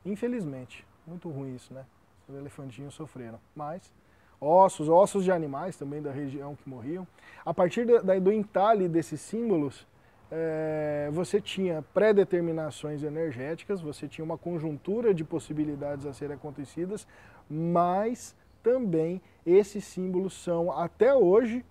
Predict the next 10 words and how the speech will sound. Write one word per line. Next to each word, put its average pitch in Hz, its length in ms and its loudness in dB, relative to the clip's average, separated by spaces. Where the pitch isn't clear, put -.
tá, 180 240 -6
utilizados, 165 720 -4
muito 220 560 4
utilizados 156 880 -8
na, 151 760 -6
em 160 160 -6
estu-, 170 340 -8
em 175 180 -4
vários 180 680 -2
formatos 156 640 -8